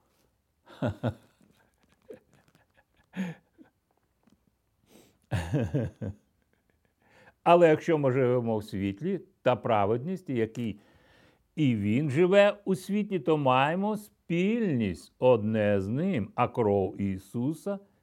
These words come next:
Сина Божого, очищає нас від усякого гріха.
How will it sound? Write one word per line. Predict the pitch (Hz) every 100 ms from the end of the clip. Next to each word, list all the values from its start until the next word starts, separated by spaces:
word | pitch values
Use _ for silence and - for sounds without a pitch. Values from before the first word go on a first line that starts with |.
| _
Сина | - 220 269 151 110
Божого, | 98 95 90 92 -
очищає | 131 - 117 - 208 175 117 101
нас | 107 180 226 160 113 101
від | 120 135 131 123 107
усякого | 127 110 - 220 208 160 - 175 156 170 180 165
гріха. | 143 156 139 - 233 233 101